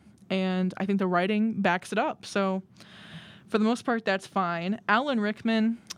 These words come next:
I love him to death. I really do. Rest in peace. He is so good. He, Alan Rickman just exudes this authority in his voice, in his presence, in his tone.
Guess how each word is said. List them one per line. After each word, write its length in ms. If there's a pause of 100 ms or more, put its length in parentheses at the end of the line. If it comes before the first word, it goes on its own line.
(120)
I 60
love 180
him 140
to 100
death. 300
I 80
really 340
do. 420
Rest 280
in 120
peace. 460
He 360
is 200
so 640 (100)
good. 400 (480)
He, 380 (240)
Alan 260
Rickman 400
just 280
exudes 720
this 460
authority 840 (160)
in 120
his 180
voice, 560 (100)
in 120
his 140
presence, 720
in 80
his 180
tone. 560